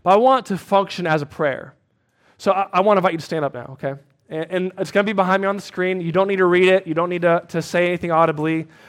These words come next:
But I just wanna read this and let it wash over us and let this be our corporate prayer.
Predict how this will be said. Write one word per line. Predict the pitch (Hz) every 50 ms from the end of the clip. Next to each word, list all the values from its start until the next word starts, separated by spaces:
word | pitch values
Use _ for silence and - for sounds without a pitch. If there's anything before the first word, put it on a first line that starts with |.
| - - _ _
But | -
I | 180 202
just | 208 -
wanna | 214 220 220 208
read | 180 156 151 156 165 190 202 220 226 190 165
this | 180 196 208 208 - - - -
and | - 185 170
let | 180 185 190
it | 175
wash | 151 139 151 170 180 190 180 -
over | 180 170 165 160 156 165 185
us | 190 190 -
and | - 165
let | 185 190
this | 180 165 -
be | 139 131 156 170 185 190 196 196
our | - 160 156 160 160 156 151 151 147 147 - - - - - - - - _ _ _ _ _ _ _
corporate | - - 202 202 185 190 165
prayer. | - - 180 180 202 220 254 262 233